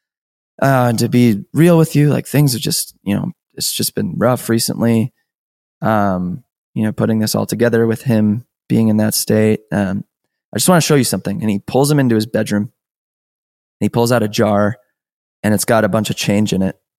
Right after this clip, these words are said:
And it's like, "Oh, this is our Jonas jar." Like, "What are you talking about?" And,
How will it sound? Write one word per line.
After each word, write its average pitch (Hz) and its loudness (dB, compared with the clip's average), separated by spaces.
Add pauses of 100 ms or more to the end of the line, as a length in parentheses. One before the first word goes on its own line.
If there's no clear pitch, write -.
(320)
And 156 -4
it's - -6
like, - -10 (380)
"Oh, - -6 (120)
this 113 0
is 123 0
our 107 2
Jonas 104 -2
jar." - -8 (880)
Like, 151 -6
"What 165 -2
are - -4
you - -6
talking - -4
about?" - -4
And, 104 -2